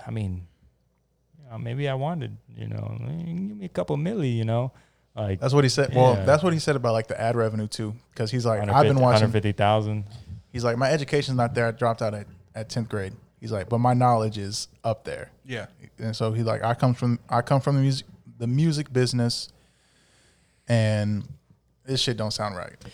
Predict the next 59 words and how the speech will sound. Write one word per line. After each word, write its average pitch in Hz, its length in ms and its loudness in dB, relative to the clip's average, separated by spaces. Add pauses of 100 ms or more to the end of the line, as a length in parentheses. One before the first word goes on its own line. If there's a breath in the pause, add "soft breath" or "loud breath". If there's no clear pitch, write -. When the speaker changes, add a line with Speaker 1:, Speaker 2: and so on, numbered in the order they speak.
Speaker 2:
Like, 117 160 -4
we 135 100 -2
come 165 180 6
from 147 120 0
a 127 60 2
business 123 400 2
where 113 140 2
they're 113 160 0
already 110 160 0
trying 107 180 -4
to 101 40 -6
steal 101 160 -6
money 92 180 -8
from - 180 -10
Speaker 1:
Well, 110 120 8
Speaker 2:
you." 104 60 -2
So - 140 -4
Speaker 1:
that's, 127 280 8
that, 127 360 2
that's 123 220 4
kinda 139 220 6
where 123 160 10
it 107 60 6
seems 117 260 2
like 104 160 6
now, 107 280 6
like, 98 180 2
the - 80 -4
podcast 101 560 0
industry 98 680 -2
is 95 560 -6 (300)
Speaker 2:
And 123 260 -2
Speaker 1:
almost 127 400 6
in 117 120 6
a 107 40 4
way 110 220 6
the 104 80 2
same 107 300 4
as 101 80 0
the 95 60 -2
music 110 340 2
industry 92 320 -2
now, 90 340 -2
Speaker 3:
Yeah. 90 60 -10
Speaker 1:
where 95 380 4 (440 soft breath)
you're 101 180 2
gonna 110 160 4
get 104 160 2
these 98 160 -2
three 104 160 2
sixty 104 360 -2
deals, 98 360 2
you're 98 100 0
gonna 101 160 0
get 95 180 0
these 98 240 -2
fucking, 92 600 0
you 90 100 -6
know. 87 300 -4